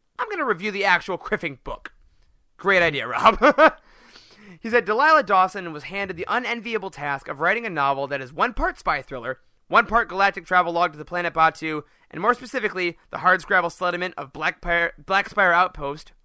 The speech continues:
or B S O. And you know what? She did a great job, particularly as she was able to parlay the assignment into an extension of the stories of the original characters from the Phasma novel,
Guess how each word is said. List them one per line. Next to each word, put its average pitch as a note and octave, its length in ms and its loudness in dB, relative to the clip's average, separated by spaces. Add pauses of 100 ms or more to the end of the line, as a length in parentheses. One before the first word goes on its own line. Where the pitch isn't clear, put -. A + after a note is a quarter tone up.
or G#3+ 120 4
B D#3+ 220 -2
S A#2+ 160 -8
O. C#3 240 -6 (280)
And D#3+ 80 -8
you A#3 60 -2
know D#4+ 120 2
what? D4+ 280 4
She D4 80 -8
did E4 120 0
a - 20 -8
great D#4+ 180 0
job, C#4+ 380 2 (400)
particularly A3+ 680 -2
as F3+ 140 -2
she G#3 100 -8
was F3 160 -6
able G#3+ 240 0
to F3 80 -2
parlay A3 400 0
the F3+ 140 -2
assignment G3 500 -2
into D#3 220 -10
an - 40 -6
extension G3+ 460 -8
of F3 100 -8
the D3+ 80 -8
stories G3 460 -4
of D3+ 100 -6
the D#3 120 -6
original G#3 300 -6
characters E3+ 580 -6
from F3 120 -8
the F3+ 80 -4
Phasma D3 380 -6
novel, C3+ 380 -10